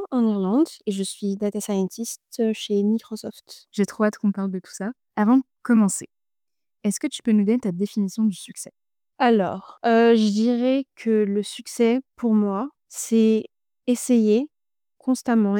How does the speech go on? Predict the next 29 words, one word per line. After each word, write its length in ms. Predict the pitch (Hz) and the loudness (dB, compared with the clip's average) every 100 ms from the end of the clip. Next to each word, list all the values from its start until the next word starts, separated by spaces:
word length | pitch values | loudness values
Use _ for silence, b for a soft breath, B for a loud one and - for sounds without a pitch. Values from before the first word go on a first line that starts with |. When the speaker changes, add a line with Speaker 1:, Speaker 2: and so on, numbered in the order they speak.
| - | -2
Speaker 1:
essayer 580 | 220 - 208 190 202 277 _ - | -4 -4 -4 -2 -4 -6 _ -8
de 260 | 208 214 214 | 0 2 0
sortir 600 | - 233 - - 247 220 | -2 -8 -8 -4 -2 0
de 100 | 214 | -2
sa 200 | - 208 | -2 -2
zone 220 | 220 233 | 0 0
de 80 | 226 | -2
confort, 640 | 214 202 - 185 - - | -4 -10 -6 -8 -8 -12
tout 220 | 226 - | -10 -4
en, 340 | 226 220 214 220 b b b b b | -2 -2 -4 -6 b b b b b
en 60 | 220 | -2
se 120 | 240 | 2
dirigeant 680 | 202 226 247 254 220 226 254 | 2 4 4 4 4 2 0
vers 440 | 214 220 208 - - _ _ | 0 -2 -4 -12 -20 _ _
nos 360 | 226 226 226 220 | -2 2 4 4
valeurs 400 | 208 226 233 226 | 4 4 4 4
les 120 | 220 | 0
plus 680 | - - 220 214 208 208 208 _ _ - | -2 -6 -2 -2 -2 -4 -6 _ _ -4
importantes. 680 | 220 214 214 - - - - _ _ _ _ _ 214 | -2 -2 -6 -10 -12 -14 -20 _ _ _ _ _ 0
Donc, 240 | 208 - | 0 2
euh, 280 | 208 202 196 | 2 4 2
dans 160 | 208 | 2
mon 160 | 208 208 | 0 0
cas, 180 | 220 208 | 0 -2
ça 140 | 208 | -2
peut 100 | 202 | -2
être, 320 | 202 196 - | -2 -2 -4
euh, 220 | 190 185 185 | -4 -2 -2
voilà, 260 | 196 196 | 0 0